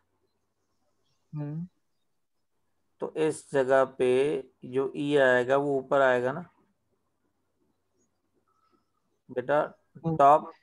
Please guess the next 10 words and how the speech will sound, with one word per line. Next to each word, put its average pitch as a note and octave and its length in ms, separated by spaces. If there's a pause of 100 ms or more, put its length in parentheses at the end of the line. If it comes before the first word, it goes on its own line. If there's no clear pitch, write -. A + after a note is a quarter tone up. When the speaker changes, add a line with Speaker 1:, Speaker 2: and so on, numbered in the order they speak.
(100)
Speaker 2:
down C#3 440
top C#3 420
आएगा A#2 320
ना? F#3 80
Speaker 1:
हाँ, B3+ 120 (760)
हाँ, E3 160
हाँ। C#3 380 (920)
Speaker 2:
तो C3+ 80
कैसे D3 240
जाएगा? B2 400